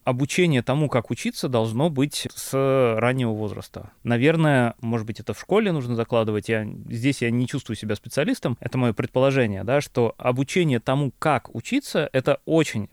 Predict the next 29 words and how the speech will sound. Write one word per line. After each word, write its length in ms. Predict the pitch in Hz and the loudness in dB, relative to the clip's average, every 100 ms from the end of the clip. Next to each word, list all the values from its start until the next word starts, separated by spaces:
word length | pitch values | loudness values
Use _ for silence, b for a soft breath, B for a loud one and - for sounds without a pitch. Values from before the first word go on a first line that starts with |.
| - | -6
просто 220 | 127 - | -6 -4
критически 540 | - 127 160 135 - | -6 -4 -4 -6 -2
важный 280 | 113 113 110 | 0 2 0
навык. 300 | 120 226 - | 0 0 0
Его, 140 | 123 127 | -2 -2
его 180 | 117 139 | 0 -2
действительно 380 | 113 175 156 | -4 -4 -2
практически 480 | 110 - 113 147 - | -2 -4 -6 -6 -4
нигде 200 | 117 110 | -2 0
не 120 | 131 | 0
дают. 280 | 117 117 101 | 2 2 0
То 80 | - | -6
есть, 120 | 98 | -8
если 320 | - 143 170 131 | -2 0 0 -2
человеку 420 | - 127 131 - | 2 2 2 0
повезло, 440 | 120 123 139 247 | -2 -2 0 0
то 160 | 220 139 | 2 0
его 240 | 117 131 | 0 2
родители 420 | 170 127 151 127 | 2 2 -2 -2
научат. 500 | 117 117 113 101 - | 0 2 0 -2 -10
Но 120 | 113 110 | -8 -2
родители 400 | 120 131 - 104 | 0 -2 -4 -4
сами 260 | - 113 | -2 0
умеют 480 | 104 120 240 262 - | 0 0 0 0 0
и 80 | 165 | 2
могут 340 | 151 175 131 120 | 4 4 2 0
обучить. 420 | 110 117 254 226 | 0 0 -2 0
Это 220 | 131 131 | -2 0
прям, 500 | - 135 120 110 - | 2 2 2 0 -4